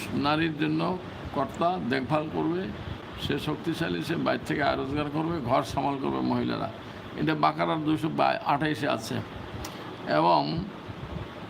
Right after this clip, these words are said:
উম, চব্বিশের ছাব্বিশ বলে দিয়েছে আগেই, আহ, সতের লগে সৎ, অসতের লগে অসৎ, আর অসৎ তো মুসলমান না, ব্যাপারটা বুঝছেন?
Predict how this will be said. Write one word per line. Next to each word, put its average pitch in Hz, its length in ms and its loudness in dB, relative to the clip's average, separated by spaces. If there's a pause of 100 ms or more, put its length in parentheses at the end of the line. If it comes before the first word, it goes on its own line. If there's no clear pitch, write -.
(180)
উম, 131 440 0 (100)
চব্বিশের 165 480 4 (180)
ছাব্বিশ 160 360 2
বলে 170 220 4
দিয়েছে 147 340 2
আগেই, 113 300 0 (960)
আহ, - 220 2
সতের 165 360 2
লগে 170 240 4
সৎ, - 360 0
অসতের 156 380 2
লগে 143 200 2
অসৎ, 120 300 -2 (760)
আর 73 120 4
অসৎ 160 380 2
তো 180 80 2
মুসলমান 143 500 2
না, 107 160 -2 (300)
ব্যাপারটা 165 320 0
বুঝছেন? 156 400 -2